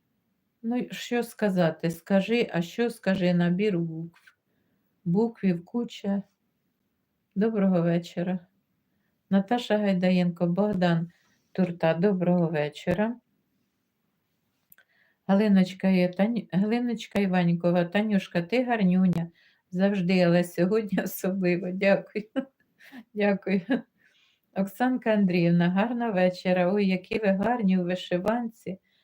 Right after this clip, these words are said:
Доброго вечора, Оксано, дякую за лайчик, за підтримку. Приєднуйтесь, будь ласка. Ксюша, Галинка, Іва, доброго вечора. Бонжур, мадам, бонжур.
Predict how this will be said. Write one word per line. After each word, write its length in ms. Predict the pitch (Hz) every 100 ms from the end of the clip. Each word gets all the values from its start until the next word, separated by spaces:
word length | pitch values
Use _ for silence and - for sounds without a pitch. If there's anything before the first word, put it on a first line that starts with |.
| _ -
Доброго 400 | 240 233 202 185
вечора, 500 | 190 185 - 196 208
Оксано, 460 | 202 - 202 196
дякую 500 | 196 196 190 - 175
за 160 | 175 180
лайчик, 420 | 185 214 208 190
за 160 | 196 180
підтримку. 640 | 175 175 - 202 220 208
Приєднуйтесь, 680 | 190 208 226 190 185 185 180
будь 140 | 180 190
ласка. 440 | 175 175 - 185 - _ _ _ _ _ _ _ _ _ _ _ _ _ _ _ _ _ _ _ _ _ _ _ _ _ _ _ _ _ _ -
Ксюша, 320 | 233 226 214
Галинка, 460 | 226 247 254 226
Іва, 300 | 220 214 196
доброго 500 | 185 208 180 196 196
вечора. 720 | 175 175 170 170 202 220 247 247 _ _ _ _ _ _ _ _ _ _ _ _ _ _ _ _ _ _ _ _ _ _ _ _ _ _ _ _ _ _ _ _ _ _ _ -
Бонжур, 540 | 202 262 220 226 208
мадам, 500 | 208 202 185 202 202
бонжур. 560 | 214 294 302 262 254